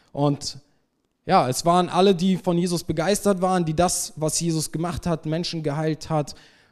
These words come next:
was die, was die gut fanden. Viele sind vielleicht von Jesus, hinter Jesus nachgegangen, um einfach diese Wunder zu sehen. Hey, was macht Jesus jetzt als nächstes?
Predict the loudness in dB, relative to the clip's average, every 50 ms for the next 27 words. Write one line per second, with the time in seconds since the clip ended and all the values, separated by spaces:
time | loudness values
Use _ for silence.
0 | _ _ -6 -6 -6 -6 -6 -6 -6 -4 -2 -4 -4 -4 -4 -8 -6 -2 0 0
1 | 0 0 -2 -4 -4 -4 -2 -2 -2 -4 -6 -6 -4 -2 0 2 4 4 4 2
2 | 0 -2 0 0 -2 -2 -2 -2 -2 -2 0 0 -2 -2 -4 -6 -12 -10 -6 -4
3 | -2 0 0 0 0 0 0 -2 -2 -4 -2 -2 -2 -2 -4 -4 -4 -2 -2 0
4 | -2 -2 -4 -6 -8 -8 -6 -6 -4 -2 -2 -2 0 0 -2 -2 -2 -4 -2 -4
5 | -2 0 0 0 0 0 0 -2 0 -2 -2 -2 -2 -4 -4 -4 -2 -2 -2 -2
6 | -4 -4 -4 -4 -4 -4 -6 -8 -6 -4 -2 0 0 0 0 -2 -4 -4